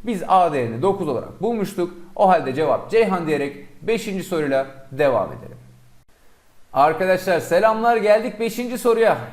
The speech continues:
F X fonksiyonun kuralı parçalı olarak verilmiş ve bu fonksiyon her x reel sayısı için sürekli olduğu söylenmiş. Her reel sayıda sürekli ise kritik noktalarda da sürekli değil midir arkadaşlar? Sonuçta onlar da birer reel sayı değil mi?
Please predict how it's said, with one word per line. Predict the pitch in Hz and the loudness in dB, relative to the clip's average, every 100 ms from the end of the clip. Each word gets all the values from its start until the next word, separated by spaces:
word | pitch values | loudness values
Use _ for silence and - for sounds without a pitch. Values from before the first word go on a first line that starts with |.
| - | -10
F | 170 175 285 | -6 -6 -6
X | - | -4
fonksiyonun | - 240 233 233 247 269 | 0 2 0 -4 -4 -4
kuralı | - 233 240 220 - | 0 2 4 2 2
parçalı | 196 220 202 254 | 2 4 2 -2
olarak | 254 240 202 - | -2 2 0 0
verilmiş | 180 180 196 254 - | -2 -2 -4 -8 -4
ve | 170 151 | -2 -2
bu | 277 | -4
fonksiyon | - 220 160 - 120 101 - - - - | 0 0 -2 -6 -8 -8 -14 -20 -20 -10
her | 214 277 311 269 - | -2 0 2 -2 -4
x | 247 - - | -6 -6 0
reel | 214 202 | 4 4
sayısı | 202 202 180 190 | 2 -2 -2 -4
için | 175 254 294 | -6 -6 -6
sürekli | - - 269 262 - 285 | -6 -4 -2 -2 0 6
olduğu | 254 208 160 135 | 6 6 2 -2
söylenmiş. | 123 117 98 78 - - - - - - - | -4 -4 -4 -8 -14 -20 -20 -20 -20 -20 -16
Her | - 262 285 226 | 0 2 4 4
reel | 233 240 | 6 6
sayıda | 233 233 226 202 | 4 0 0 0
sürekli | - 214 202 208 | -2 -2 -4 -4
ise | 202 - 196 151 - | -6 -2 0 0 0
kritik | 190 202 269 - | 0 0 -4 -2
noktalarda | 214 214 220 208 202 196 202 | -2 0 0 2 2 2 -2
da | 190 | -4
sürekli | 196 185 190 | -4 -4 -2
değil | 175 226 | -2 -2
midir | 294 226 | -2 0
arkadaşlar? | 170 127 139 123 127 | 2 0 -4 -4 -6
Sonuçta | 110 170 180 - | -6 -6 -6 -4
onlar | 175 170 165 | -2 0 -2
da | 165 | 0
birer | 156 151 | -2 -2
reel | 147 143 | -2 -2
sayı | 143 139 | -4 -6
değil | 139 247 | -4 -4
mi? | 185 | -6